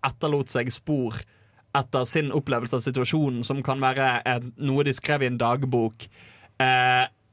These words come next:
en tegning de lagde. Eh, en er, altså,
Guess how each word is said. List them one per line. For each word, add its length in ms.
en 220
tegning 540
de 100
lagde. 520
Eh, 520
en 380
er, 280
altså, 260